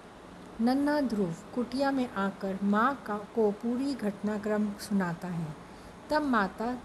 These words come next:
सुनीति उसे समझाती है, "बेटा, अगर कोई बुरा कहे तो उसके बदले में उसे बर-, बुरा मत कहो, इससे तुम्हें ही हानि होगी।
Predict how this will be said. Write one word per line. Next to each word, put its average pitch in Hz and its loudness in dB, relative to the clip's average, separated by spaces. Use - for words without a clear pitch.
सुनीति 240 2
उसे 269 0
समझाती 226 2
है, 214 -4
"बेटा, 214 2
अगर 226 0
कोई 247 2
बुरा 214 2
कहे 196 -2
तो 254 -8
उसके 254 -4
बदले 220 -2
में 269 0
उसे 240 -4
बर-, 208 -2
बुरा 214 2
मत 285 -2
कहो, 175 -2
इससे 247 2
तुम्हें 277 2
ही 277 0
हानि 240 4
होगी। 180 -2